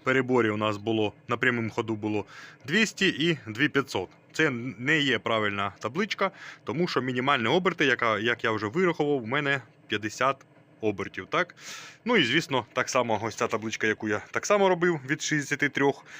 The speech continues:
яка більш підходить до і Т В М, там, і Т В М нуль один, там, і так далі. Таких верстатів більш вже останніх, так?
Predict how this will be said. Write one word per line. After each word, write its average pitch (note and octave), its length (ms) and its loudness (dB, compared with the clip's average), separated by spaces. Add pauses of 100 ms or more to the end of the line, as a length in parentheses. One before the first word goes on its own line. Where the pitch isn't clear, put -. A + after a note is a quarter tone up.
(260)
яка A#2+ 260 4
більш A#2+ 260 0
підходить A#2 480 -2
до A2+ 280 0
і A#2 140 0
Т A#2+ 140 2
В A2+ 60 2
М, D#3+ 300 6
там, D3+ 220 0
і A2+ 40 0
Т A#2+ 120 0
В A2 60 2
М A2 220 2
нуль G#2+ 160 0
один, D#3 300 2
там, A2+ 160 0
і G#2+ 40 -2
так G#2 180 -4
далі. G2 260 2 (960)
Таких A#2+ 320 -2
верстатів A2 400 -2
більш G#2 200 -4
вже G2 220 -2 (520)
останніх, G#2 580 0
так? C#3 280 -2